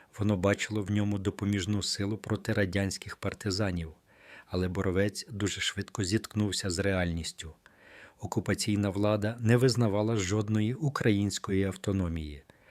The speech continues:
Коли німці почали реквізиції, розстріли і вивезення людей на роботи, відносини зіпсувалися. Боровець відмовився виконувати накази,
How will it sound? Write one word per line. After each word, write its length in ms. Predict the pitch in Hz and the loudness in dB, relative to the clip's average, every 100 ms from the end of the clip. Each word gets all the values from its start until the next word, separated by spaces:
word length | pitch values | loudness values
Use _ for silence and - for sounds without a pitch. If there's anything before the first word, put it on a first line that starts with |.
| - - | -20 -16
Коли 200 | - 127 | 6 8
німці 380 | 156 151 139 - | 10 8 6 0
почали 500 | - 117 - 107 110 | 0 0 2 2 2
реквізиції, 960 | 104 113 - 110 95 98 98 - 101 95 | 4 2 2 2 4 2 0 -2 -2 0
розстріли 560 | 98 95 - 107 98 95 | 2 0 -2 -2 2 2
і 40 | |
вивезення 640 | 90 95 92 82 90 90 | 2 0 0 -2 -2 -2
людей 340 | 90 92 95 92 | -2 -2 -2 -2
на 140 | 90 | -2
роботи, 600 | 90 87 113 117 104 107 - - - - 127 | -4 0 0 0 -2 -4 -6 -20 -20 -2 0
відносини 640 | 120 117 107 117 107 113 101 | 4 4 4 2 2 2 0
зіпсувалися. 1000 | 95 104 - 104 98 95 90 - 78 - _ - - - - | 0 0 -2 0 2 0 -2 -6 -10 -16 _ -20 -20 -14 4
Боровець 580 | 120 131 127 127 - | 8 10 8 6 4
відмовився 600 | 123 123 123 107 101 - | 2 6 6 6 2 0
виконувати 640 | 98 98 107 104 98 95 95 | 0 2 2 2 2 0 -2
накази, 580 | 95 - 120 101 107 | -2 0 0 2 0